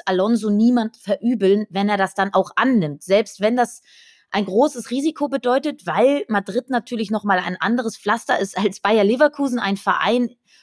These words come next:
wo die Presselandschaft eher ruhig ist, wo die Fans ruhiger sind als anderswo. Und wenn ein Spanier und dann noch eine solche Vereinsikone wie Alonso plötzlich Real Madrid trainiert, dann wird der mediale Bass und auch der Druck natürlich ein ganz, ganz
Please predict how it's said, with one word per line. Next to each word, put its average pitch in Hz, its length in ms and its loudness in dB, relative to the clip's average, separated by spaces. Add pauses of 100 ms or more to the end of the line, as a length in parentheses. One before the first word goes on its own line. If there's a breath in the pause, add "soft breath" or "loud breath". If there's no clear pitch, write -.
wo 196 200 0
die 190 120 -4
Presselandschaft 220 800 -2
eher 240 160 2
ruhig 277 380 0
ist, 254 200 -4
wo 208 80 -6
die 226 140 -4
Fans 269 400 -2
ruhiger 240 260 0
sind 226 240 -4
als 208 160 -4
anderswo. 208 640 2 (220 loud breath)
Und 202 180 -4
wenn 214 180 0
ein 196 160 -4
Spanier 247 720 2 (320 soft breath)
und 202 180 -4
dann 233 140 2
noch 247 160 0 (100)
eine 196 260 -2
solche 214 400 0
Vereinsikone 226 800 -2
wie 202 120 -4
Alonso 190 440 0
plötzlich 214 400 -8
Real 180 220 0
Madrid 190 320 -2
trainiert, 175 480 -6 (360 loud breath)
dann 208 360 0
wird 180 320 -4
der 247 100 4
mediale 208 480 4
Bass 196 560 -2
und 208 160 -4
auch 208 200 -2
der 202 120 0
Druck 202 360 -4
natürlich 208 460 -4
ein 180 140 -6
ganz, 190 260 -4
ganz 185 220 -2